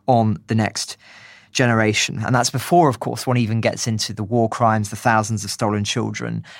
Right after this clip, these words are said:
and those whose lives have been cut cruelly short by this war. We haven't forgotten them, and we will continue to draw attention to their plight whenever we can, and I'm sure we will,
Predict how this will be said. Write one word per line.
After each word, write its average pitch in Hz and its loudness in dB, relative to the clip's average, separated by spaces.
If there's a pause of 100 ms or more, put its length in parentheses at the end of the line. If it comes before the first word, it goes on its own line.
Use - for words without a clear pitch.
(100)
and 110 0
those 107 2
whose 104 -4
lives 110 2
have 98 -12
been 101 -2 (280)
cut 113 0
cruelly 104 0
short - -2 (360)
by 123 4
this 104 -6
war. 110 -2 (320)
We 151 4
haven't 123 2
forgotten 117 0
them, 120 -2
and 117 0
we 123 2
will 120 2
continue 117 0
to - -8
draw 117 -2
attention 110 -2
to 107 -2
their 104 2
plight - 0
whenever 104 0
we 101 -2
can, 92 0
and 98 -2
I'm 98 2
sure 107 0
we 104 2
will, 101 0